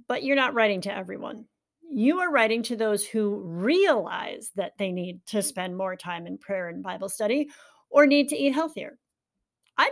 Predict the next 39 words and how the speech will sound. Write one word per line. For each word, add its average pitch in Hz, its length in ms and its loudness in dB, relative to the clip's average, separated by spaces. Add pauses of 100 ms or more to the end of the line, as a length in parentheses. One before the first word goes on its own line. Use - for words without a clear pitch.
may 427 60 0
have 233 320 2
awful 262 340 2
eating 226 280 -2
habits, 285 560 -2 (420)
but 254 160 2
until 302 300 2
I 330 180 2
decide 240 880 2
that 262 180 -4
those 240 260 -2
ha-, 202 180 -12 (100)
habits 226 420 -2
need 214 160 -6
to 175 60 -14
change, 240 680 -6 (520)
I'm 220 160 -2
not 220 180 -2
gonna 202 160 -4
do 185 320 -4
a 180 80 -8
single 180 380 -6
Google 196 320 -2
search - 380 -10
for 185 120 -6
healthy 202 320 -4
recipes. 214 680 -6 (520)
So 262 320 4 (140)
even 349 260 0
if 349 160 -2
you 294 100 2
write 262 220 2
about 262 260 0
something 240 440 -4
that 202 240 -4
is 247 440 2
indeed 240 560 -2
universally 269 760 0
needed, 247 480 -2